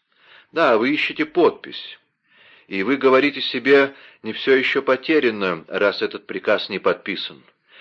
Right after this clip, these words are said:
Мне его показывают, только чтобы испугать меня. Вы ошибаетесь. Завтра этот приказ будет послан лорду Бекингему. Послезавтра он будет возвращён, подписанный им собственноручно и скреплённый его печатью.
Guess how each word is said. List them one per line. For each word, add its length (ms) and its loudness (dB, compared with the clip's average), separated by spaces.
Мне 320 0
его 180 4
показывают, 840 0
только 280 0
чтобы 320 -2
испугать 520 -2
меня. 300 -12
Вы 160 2
ошибаетесь. 840 0
Завтра 460 2
этот 220 0
приказ 380 2
будет 280 0
послан 380 0
лорду 340 0
Бекингему. 760 -2
Послезавтра 680 0
он 120 -4
будет 260 -4
возвращён, 720 0
подписанный 720 -4
им 220 -4
собственноручно 960 -2
и 120 -10
скреплённый 640 -4
его 180 0
печатью. 640 -4